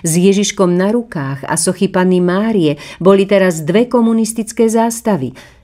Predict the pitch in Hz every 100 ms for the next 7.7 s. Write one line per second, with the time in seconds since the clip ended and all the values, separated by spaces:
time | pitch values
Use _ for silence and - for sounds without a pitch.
0 | _ _ 156 165 165 160 156 151 - -
1 | 185 175 170 160 156 160 160 165 165 165
2 | 160 151 147 151 156 175 170 - 190 175
3 | 165 151 151 185 202 190 175 151 151 175
4 | 196 - 156 160 - - 165 208 - 208
5 | 208 214 196 180 151 202 220 247 240 -
6 | 226 185 175 202 208 202 208 202 170 180
7 | - 160 147 139 151 147 139